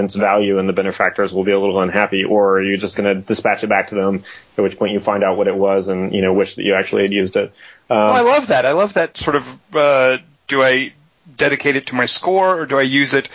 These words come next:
Speaker 2: for its utility? I like that decision.
Speaker 1: Exactly. So, uh, and then, um, you know, I think there's gonna be, you know, this is still design stuff that needs to be sussed out, but there's gonna be, like, a arch nemesis,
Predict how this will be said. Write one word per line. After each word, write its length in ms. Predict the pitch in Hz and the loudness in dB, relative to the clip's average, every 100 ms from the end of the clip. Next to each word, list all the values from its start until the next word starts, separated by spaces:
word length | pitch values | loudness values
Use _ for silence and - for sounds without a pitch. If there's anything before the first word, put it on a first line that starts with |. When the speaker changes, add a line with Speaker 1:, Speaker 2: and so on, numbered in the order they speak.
| - - | -20 -20
Speaker 2:
for 200 | - 127 | -4 0
its 140 | 127 - | 0 -2
utility? 560 | 117 143 127 - 135 - | -2 0 0 -2 -6 -4
I 60 | 143 | 0
like 220 | 214 - | 0 -2
that 120 | - | -6
decision. 460 | 117 - 113 139 131 _ _ _ | -4 -4 -2 -2 -4 _ _ _
Speaker 1:
Exactly. 600 | 139 131 131 131 131 110 | 0 2 4 2 2 0
So, 300 | 104 120 117 | 2 2 2
uh, 340 | 120 131 123 131 | 2 0 0 0
and 180 | 139 139 | 0 2
then, 260 | 147 139 | 0 0
um, 320 | 139 127 123 127 | 0 2 2 0
you 120 | 135 | 0
know, 100 | 127 | 0
I 60 | 127 | 0
think 200 | 156 - _ - _ - | -2 -4 _ -20 _ -2
there's 200 | 135 135 | -2 0
gonna 160 | 160 | 0
be, 400 | 143 139 127 113 110 _ - | 2 2 2 -2 -8 _ -10
you 220 | 113 120 | -4 0
know, 100 | 117 | 0
this 120 | 113 | 0
is 120 | 113 | -2
still 220 | - 107 95 | -2 -2 -2
design 340 | 95 98 98 | -2 -2 -2
stuff 300 | - 104 - | -2 -4 -4
that 60 | 107 | -8
needs 140 | 98 | -6
to 60 | 107 | -4
be 60 | |
sussed 320 | 95 104 - | -2 -2 0
out, 160 | 107 98 | 0 0
but 100 | 101 | 0
there's 160 | 107 107 | -2 0
gonna 140 | 107 | 0
be, 180 | 101 104 | 2 2
like, 200 | 98 90 | 2 0
a 80 | 95 | 0
arch 300 | 101 98 - | 0 -2 0
nemesis, 760 | 107 107 101 104 95 - - | 0 0 0 -2 -2 -6 -14